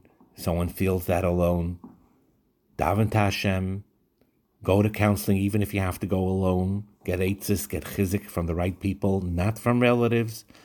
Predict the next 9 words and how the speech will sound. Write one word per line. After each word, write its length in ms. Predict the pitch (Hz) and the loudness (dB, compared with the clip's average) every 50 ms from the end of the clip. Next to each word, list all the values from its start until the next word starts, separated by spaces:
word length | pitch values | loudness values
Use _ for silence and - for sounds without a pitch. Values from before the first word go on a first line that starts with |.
| - _ | -16 _
not 120 | - 87 82 | -10 -10 -6
from 200 | - - 104 104 | -2 -2 -2 -2
siblings 500 | 101 - - 104 92 101 101 101 95 101 | -2 0 0 0 2 2 0 0 0 -2
and 140 | 101 98 - | -4 -4 -4
parents, 480 | - 95 92 92 92 90 90 - - - - - - - - | -4 -4 -4 -4 -4 -4 -6 -8 -12 -18 -20 -20 -20 -12 -8
but 120 | - 90 | -8 -4
from 180 | - 92 87 92 | -4 -2 0 0
an 140 | 87 80 80 | 0 0 0
objective 720 | 76 78 78 - 92 95 - - - 98 95 92 87 90 | -2 -4 -2 -2 -2 -2 -2 -4 -4 -4 -4 -4 -4 -8